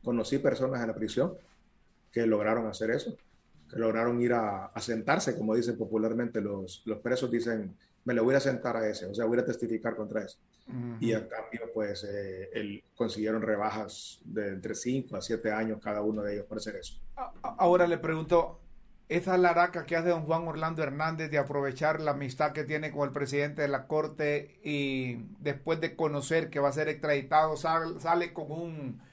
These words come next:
Speaker 2: un mensaje en vídeo, eh, desde el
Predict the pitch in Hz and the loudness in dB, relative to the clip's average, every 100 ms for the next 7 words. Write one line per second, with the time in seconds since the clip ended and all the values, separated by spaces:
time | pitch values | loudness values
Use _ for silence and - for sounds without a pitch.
0 | - - - - 165 175 156 135 127 147 | -20 -20 -14 -6 -4 -2 -4 -4 -4 -4
1 | 131 160 175 165 151 135 120 - - - | 0 4 4 2 -2 -2 -6 -14 -20 -20
2 | - - - 139 139 170 175 160 160 156 | -20 -10 -4 -2 4 4 4 2 0 -2
3 | - - - - - 143 147 160 - 156 | -10 -14 -14 -16 -10 -8 -6 -8 -10 -10